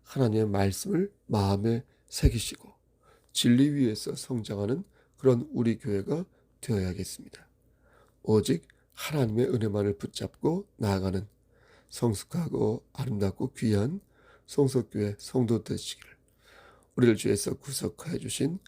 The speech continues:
주 예수 그리스도의 받들어 간절히 축원합니다. 아멘. 이제는 우리를 죄에서 구속하여 주신 우리 구주 예수 그리스도의 은혜와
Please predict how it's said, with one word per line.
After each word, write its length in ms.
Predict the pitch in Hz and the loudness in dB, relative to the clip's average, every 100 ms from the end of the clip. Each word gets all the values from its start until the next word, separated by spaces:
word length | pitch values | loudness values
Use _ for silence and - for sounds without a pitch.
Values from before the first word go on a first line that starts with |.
| - _ | -20 _
주 200 | - 123 | 2 4
예수 240 | 120 - 113 | 4 2 -4
그리스도의 360 | 110 127 110 | -4 -4 -6
받들어 440 | 117 127 - 147 180 _ _ _ | -6 -6 -2 -2 -2 _ _ _
간절히 520 | - 107 95 110 110 | -2 -2 0 0 -2
축원합니다. 760 | 104 - 135 113 110 143 - - - _ _ _ _ _ _ _ _ _ - | -4 -6 -4 -2 -4 -10 -16 -20 -20 _ _ _ _ _ _ _ _ _ -6
아멘. 300 | 104 92 135 - _ _ _ _ _ _ _ _ _ _ _ _ _ _ _ _ _ _ _ _ _ _ _ - - _ _ _ _ _ - | -4 -4 -8 -14 _ _ _ _ _ _ _ _ _ _ _ _ _ _ _ _ _ _ _ _ _ _ _ -20 -20 _ _ _ _ _ 4
이제는 540 | 107 107 107 131 165 _ _ _ _ _ _ _ 120 | 6 6 4 2 -4 _ _ _ _ _ _ _ 0
우리를 200 | 113 117 | 2 2
죄에서 400 | 120 107 - - | 2 0 0 -6
구속하여 520 | - - 139 - 101 | -6 -8 -8 -4 -4
주신 320 | 95 - 117 | -4 -4 -4
우리 200 | 123 113 | -2 -2
구주 340 | 107 113 113 110 | -2 -2 0 2
예수 260 | 110 - | 2 -2
그리스도의 320 | 107 98 - 110 | -4 -4 -2 -2
은혜와 460 | 104 104 104 107 | -2 -2 -6 -10